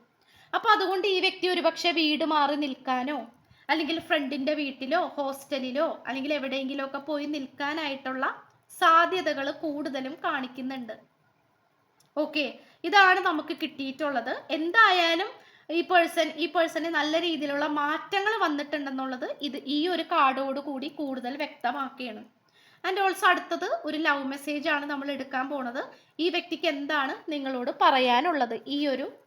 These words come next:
സാഹചര്യത്തില്? റിഫ്ലക്ഷൻ ആണ് കിട്ടിയിട്ടുള്ളത്. "Being away from you has allowed me to gain clarity." അപ്പൊ നിങ്ങള്,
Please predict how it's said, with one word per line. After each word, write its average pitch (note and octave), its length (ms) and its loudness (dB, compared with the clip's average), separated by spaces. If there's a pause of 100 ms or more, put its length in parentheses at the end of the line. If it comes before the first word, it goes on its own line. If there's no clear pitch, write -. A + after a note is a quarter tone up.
സാഹചര്യത്തില്? B3 800 -4 (440)
റിഫ്ലക്ഷൻ F#4+ 580 -2
ആണ് D4+ 200 0
കിട്ടിയിട്ടുള്ളത്. C4 800 -6 (340)
"Being G4+ 500 6
away F#4+ 140 4
from E4+ 420 0
you E4+ 100 0 (100)
has D4+ 360 0
allowed D4 380 0
me C#4+ 60 -6 (100)
to C4+ 120 -8
gain C4 260 -4
clarity." A#3+ 720 -8 (1400)
അപ്പൊ E4+ 180 2
നിങ്ങള്, F4+ 440 4